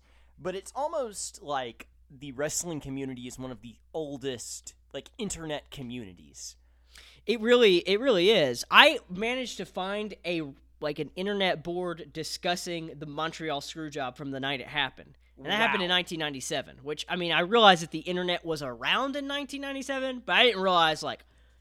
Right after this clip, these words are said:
Speaker 2: internet forums were around in nineteen ninety-seven.
Speaker 1: Yeah, that's crazy.
Speaker 2: Uh, but yeah, no, re-,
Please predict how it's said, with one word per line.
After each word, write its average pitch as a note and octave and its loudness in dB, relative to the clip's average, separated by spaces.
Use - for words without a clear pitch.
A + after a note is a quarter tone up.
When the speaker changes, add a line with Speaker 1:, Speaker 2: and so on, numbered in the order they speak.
Speaker 2:
internet G3 2
forums B2+ -10
were A#2+ -10
around A#2+ -8
in A#2 -12
nineteen A#2 -14
ninety-seven. A2+ -16
Speaker 1:
Yeah, F#3 -4
that's F#3+ -4
crazy. - -12
Speaker 2:
Uh, C3 -6
but F#3 -4
yeah, G#3+ 4
no, G3 0
re-, G3 0